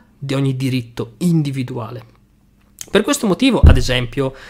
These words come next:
l'Italia non è una democrazia come tutti pensiamo, ma in realtà è uno Stato democratico, inteso proprio come potere,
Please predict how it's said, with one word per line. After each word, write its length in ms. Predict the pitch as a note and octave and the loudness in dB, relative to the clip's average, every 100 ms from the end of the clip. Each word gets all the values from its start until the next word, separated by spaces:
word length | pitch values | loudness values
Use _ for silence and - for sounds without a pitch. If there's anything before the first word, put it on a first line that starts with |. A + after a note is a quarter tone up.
| - - | -20 -8
l'Italia 440 | C#3+ A#2+ B2+ C3 C3+ | -6 -2 0 0 0
non 160 | B2+ | 0
è 80 | B2 | 0
una 200 | C3 B2+ | 0 -2
democrazia 580 | B2+ B2+ B2+ A2+ - B2 | -2 -4 -4 -6 -6 -6
come 180 | C3 A#2 | -6 -6
tutti 240 | A2+ A#2 | -8 -8
pensiamo, 520 | A#2 A2+ - G#2+ A2+ | -8 -8 -8 -8 -6
ma 300 | A#2 B2+ B2 - | -2 0 0 -2
in 120 | C3+ | -4
realtà 560 | B2+ A#2+ A2+ B2 A#2 A#2 | -4 -4 -6 -4 -4 -2
è 160 | C3 C3+ | -4 -2
uno 180 | C3+ B2 | -2 -4
Stato 320 | - A#2+ A#2+ | -6 -6 -4
democratico, 640 | A#2+ A2+ A2 G#2+ - - - | -6 -6 -8 -12 -14 -14 -10
inteso 420 | C3 D3 C#3 G#2+ - _ _ _ - | -6 -4 -6 -12 -18 _ _ _ -4
proprio 220 | D3+ C#3 | -2 -2
come 180 | B2+ A#2+ | -4 -4
potere, 380 | A2+ C#3+ A#2 | -4 -4 -4